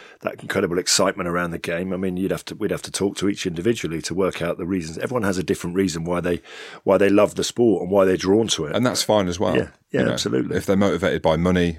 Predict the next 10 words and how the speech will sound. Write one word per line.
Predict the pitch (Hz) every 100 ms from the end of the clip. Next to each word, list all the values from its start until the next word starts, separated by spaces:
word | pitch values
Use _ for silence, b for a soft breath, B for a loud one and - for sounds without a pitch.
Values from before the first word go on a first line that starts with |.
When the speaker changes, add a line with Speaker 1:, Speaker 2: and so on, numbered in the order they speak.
| -
Speaker 2:
if | -
they're | 87
Speaker 1:
Mm. |
Speaker 2:
motivated | 85 65 76 82 - 76
by | 76
fame, | - 87 82 80 78 _
Speaker 1:
Mm. | - -
Speaker 2:
it | 87
is. | 87 71
But | - 82